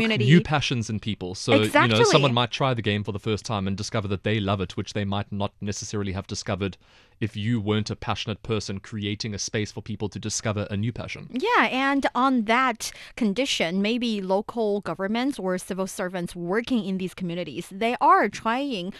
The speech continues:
Speaker 1: really hard to, uh, make the condition better so that people, when they actually do have that passion, do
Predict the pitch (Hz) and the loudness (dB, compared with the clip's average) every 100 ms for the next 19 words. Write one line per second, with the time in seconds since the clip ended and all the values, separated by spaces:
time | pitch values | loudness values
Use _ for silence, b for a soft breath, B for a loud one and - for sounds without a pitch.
0 | B 220 247 254 208 143 226 - 254 240 | B -2 0 -2 -2 -4 -4 -6 -4 -4
1 | 247 B B B - 214 208 226 240 262 | -4 B B B -2 0 2 2 0 -2
2 | 233 208 233 196 175 160 170 247 330 220 | -2 -2 -2 -2 -2 -2 0 0 0 -4
3 | 190 180 - 202 180 185 170 208 262 247 | -2 -4 -4 -8 -2 -2 0 0 0 0
4 | 220 185 - 196 185 - 240 262 226 180 | -2 -4 -6 -4 -4 -4 -4 -2 -2 -2
5 | 180 - 170 165 175 170 - 247 269 | -2 -6 -6 -6 -4 -6 -4 -4 -2